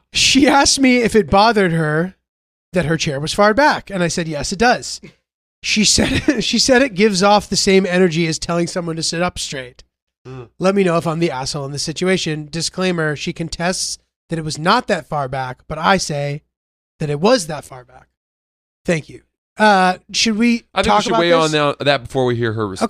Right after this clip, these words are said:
Speaker 2: response.
Speaker 1: Yeah.
Speaker 2: I mean, first of all, telling someone to push their chair closer to the table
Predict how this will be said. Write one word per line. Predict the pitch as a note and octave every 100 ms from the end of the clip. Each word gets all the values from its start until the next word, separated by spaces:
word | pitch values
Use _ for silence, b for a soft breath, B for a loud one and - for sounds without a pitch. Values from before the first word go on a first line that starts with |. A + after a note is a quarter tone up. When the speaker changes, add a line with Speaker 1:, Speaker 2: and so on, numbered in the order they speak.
| A#3
Speaker 2:
response. | E2 - -
Speaker 1:
Yeah. | G3 E3+ - _ _ -
Speaker 2:
I |
mean, | C#3+ C3+
first | F#3+ F3
of | C3+
all, | C3 A#2+
telling | C#3+ D3+ D3
someone | - B2+ A#2 A2 G2+ - _ _ _ _ _ _ -
to | -
push | - - B2+ -
their | - A2 G2+
chair | - - A2 A2 A2
closer | - G#2+ G#2+ G#2+
to | G2
the | F2+
table | - G2+ G2 A#2+ C#3+